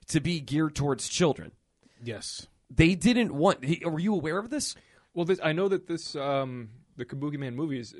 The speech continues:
Speaker 3: I think it's P G thirteen, right?
Speaker 1: No.
Speaker 2: No.
Speaker 3: No?
Speaker 1: No.
Speaker 2: No, God, no.
Speaker 1: What fucking movie did you watch?
Speaker 3: Why did I think that?
Speaker 2: I don't know.
Speaker 1: They show tits in, like,
Speaker 2: There
Speaker 1: the
Speaker 2: was, like,
Speaker 1: first minute.
Speaker 2: you literally.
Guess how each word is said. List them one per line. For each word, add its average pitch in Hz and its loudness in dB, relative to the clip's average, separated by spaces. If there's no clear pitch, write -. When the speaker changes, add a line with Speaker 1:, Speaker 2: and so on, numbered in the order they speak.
Speaker 3:
I 113 -6
think 151 -8
it's 147 -10
P 151 -8
G 120 -10
thirteen, 127 -8
right? 123 -10
Speaker 1:
No. 202 6
Speaker 2:
No. 117 0
Speaker 3:
No? 113 -2
Speaker 1:
No. 285 2
Speaker 2:
No, 113 0
God, 151 2
no. 120 2
Speaker 1:
What 120 0
fucking 381 4
movie 339 6
did 277 0
you 330 4
watch? 147 4
Speaker 3:
Why 131 6
did 170 2
I 165 4
think 156 -6
that? 98 -8
Speaker 2:
I 123 -4
don't 151 -4
know. 120 -10
Speaker 1:
They 277 4
show 349 8
tits - 2
in, 285 0
like, 285 4
Speaker 2:
There 403 8
Speaker 1:
the 349 6
Speaker 2:
was, - 2
like, 302 4
Speaker 1:
first 302 2
minute. 339 4
Speaker 2:
you 127 -2
literally. 139 2